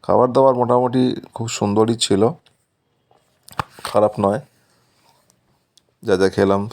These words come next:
প্রথম থেকে একদম ফিশ, মা-, ভেটকি যে ফিশ বাটার ফ্রাই ছিল, স্যালাড ছিল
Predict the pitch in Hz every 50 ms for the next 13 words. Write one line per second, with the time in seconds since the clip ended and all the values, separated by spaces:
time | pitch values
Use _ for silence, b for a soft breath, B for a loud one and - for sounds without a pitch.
0 | B B B B B B B B B B B B B - - 98 92 95 101 101
1 | 104 104 104 101 101 95 101 95 90 - - 107 104 98 - - - - - -
2 | _ _ _ _ - 87 90 87 90 92 87 85 98 98 101 - - 107 104 98
3 | 104 98 95 - - 104 104 95 87 - - - - b b b b b b _
4 | - - 95 92 101 95 - 107 101 95 101 92 - - 104 95 95 90 90 90
5 | - - - _ _ _ _ _ _ _ - - - 90 90 92 92 95 92 -
6 | - - 98 87 90